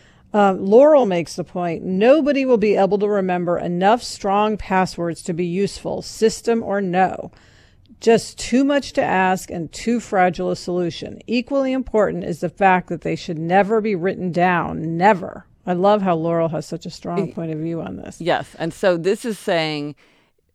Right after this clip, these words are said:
Speaker 2: no matter what your system is, you just can't do a good enough job with something that you have to remember.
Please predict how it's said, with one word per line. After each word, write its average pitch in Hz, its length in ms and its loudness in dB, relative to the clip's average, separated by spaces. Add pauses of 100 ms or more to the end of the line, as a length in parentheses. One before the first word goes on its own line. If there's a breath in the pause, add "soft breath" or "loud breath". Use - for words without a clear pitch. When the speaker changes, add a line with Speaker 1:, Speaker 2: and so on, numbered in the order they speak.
(160)
Speaker 2:
no 185 160 -2
matter 165 260 0
what 151 260 -2
your 208 120 -4
system 170 460 -8
is, 143 520 -6 (100)
you 160 200 -8
just 156 240 -4
can't 151 360 -4 (120)
do 139 180 -6
a 135 60 -6
good 131 120 -6
enough 131 300 -10
job 131 440 -4 (340)
with 160 180 -6
something 151 360 -4
that 127 120 -6
you 135 140 -10
have 120 220 -10
to - 120 -16
remember. 127 640 -12